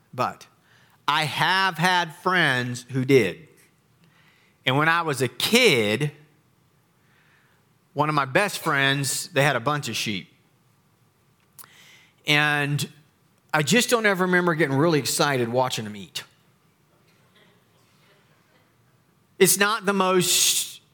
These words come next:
uh, thrilling thing to watch.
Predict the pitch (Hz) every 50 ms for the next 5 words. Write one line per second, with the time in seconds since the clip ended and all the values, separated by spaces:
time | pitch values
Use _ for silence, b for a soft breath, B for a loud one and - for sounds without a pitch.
0 | _ _ _ _ _ _ _ - 170 160 160 156 151 147 143 135 127 127 139 147
1 | - - - - 208 208 196 185 175 165 151 - - 175 165 151 139 123 120 113
2 | 110 120 - - - 147 127 120 131 131 110 82 73 - - - - - -